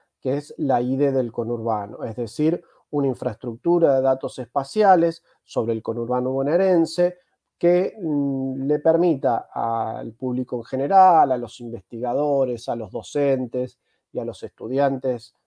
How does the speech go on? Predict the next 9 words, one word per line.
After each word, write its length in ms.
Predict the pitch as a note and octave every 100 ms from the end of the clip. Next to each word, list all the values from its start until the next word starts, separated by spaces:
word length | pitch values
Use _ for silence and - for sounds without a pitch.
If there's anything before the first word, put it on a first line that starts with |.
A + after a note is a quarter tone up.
| _
de 460 | B2 A#2 A#2 A#2 A#2
nuestra 280 | G2+ - A2+
universidad 600 | A2+ A2 G2 D3+ G3+ D#3+
y 60 |
de 120 | A#2+ A2
otras 320 | A2+ A2 -
universidades 880 | A#2 A2+ G#2+ - C3 D3+ C#3 A2+
y 60 | C#3
demás, 380 | D#3 F#3 G#3